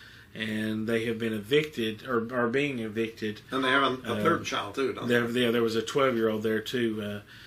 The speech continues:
Speaker 1: but they're being, it's a mobile home, mobile park situation where a new owner has come in and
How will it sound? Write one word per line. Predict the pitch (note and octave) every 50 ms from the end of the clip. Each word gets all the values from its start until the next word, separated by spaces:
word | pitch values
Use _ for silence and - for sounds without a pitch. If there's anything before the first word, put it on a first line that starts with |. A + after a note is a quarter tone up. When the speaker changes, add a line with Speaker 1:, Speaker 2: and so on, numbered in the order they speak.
| - - - -
Speaker 1:
but | A#2 A2
they're | B2 A2+
being, | A2 C3 B2+ A#2+ A#2 A#2+ A2
it's | B2+ A#2+ - -
a | A2
mobile | A2+ A#2+ C3 C#3 C3+ C#3 B2
home, | B2+ C3 C3 C3 C3 C3 B2
mobile | B2+ C3 C3 B2+ A#2+
park | B2 C3+ B2+ B2+ B2+ -
situation | - C3 B2 A2+ B2+ B2 B2 B2 A#2+ G#2+ - A#2 A2+
where | A2 G#2+
a | G#2+
new | A2+ A#2 A#2 A#2+
owner | A#2 A#2 A#2 A#2 A2+ A2+
has | A2 A2
come | - - A#2 A#2 A2+ A2
in | A2 A2 A2 A2 A2 A2 A2
and | G#2+ G#2 G#2+